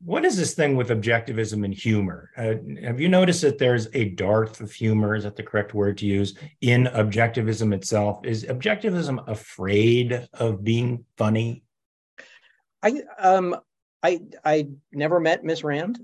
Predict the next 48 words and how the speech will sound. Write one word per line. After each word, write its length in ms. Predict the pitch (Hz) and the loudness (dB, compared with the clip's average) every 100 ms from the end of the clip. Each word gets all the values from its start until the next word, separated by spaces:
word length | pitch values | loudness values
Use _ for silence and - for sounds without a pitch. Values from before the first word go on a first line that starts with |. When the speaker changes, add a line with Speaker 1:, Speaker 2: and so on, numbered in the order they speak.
| - | -6
Speaker 2:
Um, 300 | 147 151 151 | 0 2 2
I 120 | 151 | -2
get 180 | 147 190 | -2 0
the 80 | 196 | -2
feeling 440 | - 170 170 165 | -2 0 2 2
that 180 | 147 139 | 0 -2
she 200 | - 156 | -6 -4
wouldn't 440 | 147 139 160 160 143 | -2 -2 -2 -2 -6
start 260 | - 143 | 0 2
off 240 | 139 143 151 | 2 2 0
every 220 | 143 147 | 0 0
meeting 320 | 143 143 139 | 0 0 -2
with 100 | 135 | -4
a 60 | 131 | -4
few 240 | 147 147 | -2 -2
one-liners. 720 | 131 139 131 143 147 165 - _ - | -2 -4 -4 -4 -4 -8 -12 _ -10
Uh, 400 | 131 135 131 131 | -4 -2 0 -2
I 60 | 127 | -2
get 160 | 147 | -4
the 80 | 147 | -6
feeling 380 | - 143 143 143 | -4 -2 0 0
that 160 | 131 - | -2 -6
she 160 | 143 | -10
saw 260 | 131 147 139 | -4 0 0
her 140 | 139 | 0
mission 320 | 131 139 151 | 0 -2 -2
as 100 | 135 | -4
being 420 | 117 139 131 131 - - | -2 -2 -2 -4 -8 -12
a 80 | 131 | -8
lot 220 | 127 127 | -4 -4
more 140 | 143 127 | -4 -6
serious, 560 | - 143 143 151 151 - - _ _ - | -2 0 2 0 -4 -18 -20 _ _ -8
and 100 | 143 | -2
that 140 | 147 - | -2 0
the 80 | |
way 160 | 143 160 | 4 4
that 160 | 143 139 | 2 -4
she 180 | 185 | -8
chose 300 | 170 170 156 | -2 2 2
to 100 | 151 | 0
pursue 300 | 139 131 147 | -8 -6 -2
that 180 | 135 131 | 0 0
mission 400 | 135 135 143 127 | 0 -2 -2 -4
was 360 | 123 131 127 120 | 0 0 0 -4
in 120 | 131 | -8
a 60 | 117 | -8
serious 500 | - 147 139 120 135 | 0 0 0 -2 -2
way. 340 | 131 110 - | -2 -2 -8